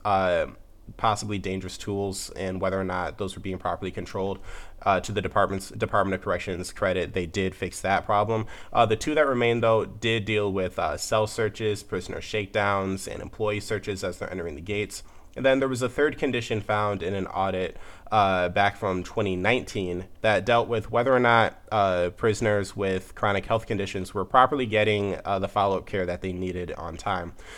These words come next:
And the conclusion of the follow-up audit was that the department had not complied with, uh,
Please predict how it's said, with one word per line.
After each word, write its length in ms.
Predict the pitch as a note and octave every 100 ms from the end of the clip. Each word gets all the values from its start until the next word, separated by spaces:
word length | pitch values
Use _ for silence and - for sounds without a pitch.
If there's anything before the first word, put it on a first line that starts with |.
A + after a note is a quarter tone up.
| -
And 540 | - A#2 A2 G2+ F#2+ - -
the 580 | A2+ A2 A2+ G#2+ G2+ F#2+ -
conclusion 460 | A2 - A#2+ C3
of 80 | A2
the 80 | G2
follow-up 400 | G2+ G2+ G#2+ A#2+
audit 360 | A2+ A2+ G2
was 160 | G#2+ G2+
that 160 | G#2+ F#2+
the 100 | G2
department 520 | - G2 E2 F2 -
had 300 | - G2 E2
not 260 | A2 A2 -
complied 480 | G2 G2 E2 E2+
with, 340 | F2+ E2+ - -
uh, 260 | E2 E2+